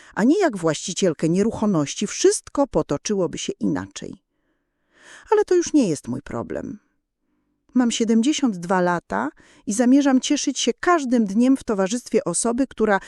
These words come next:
rzeczywiście się mną opiekuje. Mojej sąsiadki, a teraz dziedziczki, Jadwigi. Czy Krystyna słusznie ukarała chciwych synów?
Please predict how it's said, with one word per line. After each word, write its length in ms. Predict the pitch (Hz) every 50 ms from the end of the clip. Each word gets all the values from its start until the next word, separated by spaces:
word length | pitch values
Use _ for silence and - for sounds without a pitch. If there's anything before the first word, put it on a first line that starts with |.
| - -
rzeczywiście 680 | - 175 202 214 - - 247 214 233 262 - - - 277
się 160 | - - -
mną 240 | 156 151 147 143 139
opiekuje. 580 | - - - - - - - - - - - - - _ _ _ _ _ _ _ _ _ _ _ _ _
Mojej 220 | - 226 240 247 240
sąsiadki, 720 | - 302 294 277 - 180 156 - - - - - - - - _ _ _ _ _ - -
a 100 | - 143
teraz 240 | - - 185 185 190
dziedziczki, 720 | 196 185 - 277 240 277 254 - - - - - - - - _ _ _ _
Jadwigi. 520 | - 233 254 220 190 - - - - - - -
Czy 160 | _ - - 381 403 415 427 427 427
Krystyna 840 | - - 403 392 339 - - - 185 180 175 170 160 156 156 151 147
słusznie 720 | 151 - - - - 175 170 160 - - - 175 165 165 165 - _ _
ukarała 800 | - 254 - _ - - 262 196 160 139 123 127 123 143 180 247
chciwych 640 | - - - - - - - 202 160 147 151 143 -
synów? 680 | - - - 117 107 117 165 254 349 - - - -